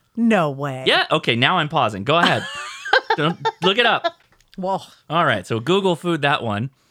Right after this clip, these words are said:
Speaker 2: Uh, yes, tallest mountain, tallest summit in the U S, continental U S, and
Speaker 1: It's
Speaker 2: it looks
Speaker 1: Mount
Speaker 2: like a
Speaker 1: Whitney.
Speaker 2: Yeah.
Speaker 1: Then it's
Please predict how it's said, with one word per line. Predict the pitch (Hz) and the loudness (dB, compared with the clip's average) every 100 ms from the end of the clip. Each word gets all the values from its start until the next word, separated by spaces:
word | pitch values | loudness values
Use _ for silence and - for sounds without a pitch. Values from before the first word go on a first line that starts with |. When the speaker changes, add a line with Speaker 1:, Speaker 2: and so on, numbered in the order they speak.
| _ - | _ -2
Speaker 2:
Uh, | 107 107 | -2 0
yes, | 151 110 - | 0 -2 -4
tallest | - 170 180 202 180 - _ | -4 0 0 0 -4 -12 _
mountain, | 143 139 139 123 131 127 131 | -8 -6 -4 -4 -6 -6 -8
tallest | - 160 170 | -2 0 0
summit | - 107 104 - | -2 -4 -4 -4
in | 123 143 | -2 -2
the | 127 | -2
U | 113 101 | -4 -6
S, | - | -4
continental | 143 139 113 104 | -6 -4 -8 -10
U | 85 | -14
S, | 78 - - - - - | -16 -20 -20 -20 -12 -2
and | 214 247 | 0 0
Speaker 1:
It's | |
Speaker 2:
it | 190 | 0
looks | 214 | 2
Speaker 1:
Mount | 226 | 2
Speaker 2:
like | 269 | 2
a | |
Speaker 1:
Whitney. | 233 202 202 202 247 214 | 0 0 -2 -2 -4 -4
Speaker 2:
Yeah. | 190 - _ _ _ - | -6 -6 _ _ _ -16
Speaker 1:
Then | 165 185 175 175 | -6 -2 0 0
it's | 160 151 - | -4 -6 -12